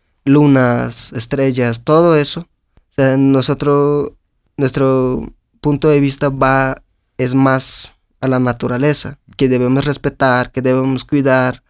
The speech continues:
que sin la naturaleza nosotros no podemos vivir, que para poder cazar un animal también tenemos que hacer un pagamento espiritual, todo eso. Y eso va,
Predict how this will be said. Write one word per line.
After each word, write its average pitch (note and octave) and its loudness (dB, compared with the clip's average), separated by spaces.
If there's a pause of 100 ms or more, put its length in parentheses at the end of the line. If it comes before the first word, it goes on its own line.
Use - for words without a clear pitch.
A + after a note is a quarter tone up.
que B2 -4
sin C3 0
la B2+ 2
naturaleza B2+ 0
nosotros B2 -2
no B2 -4
podemos B2+ 0
vivir, C#3 2
que A#2+ -4 (360)
para C3 2 (380)
poder C#3 2 (420)
cazar D3 0
un C#3+ 2
animal C#3 2
también C3 2
tenemos C3 0
que - -2
hacer C3 0
un B2 -2
pagamento C3 0
espiritual, C3+ 0
todo C3+ 2
eso. C3+ -4 (500)
Y C#3+ 0
eso C#3+ 0
va, C3 0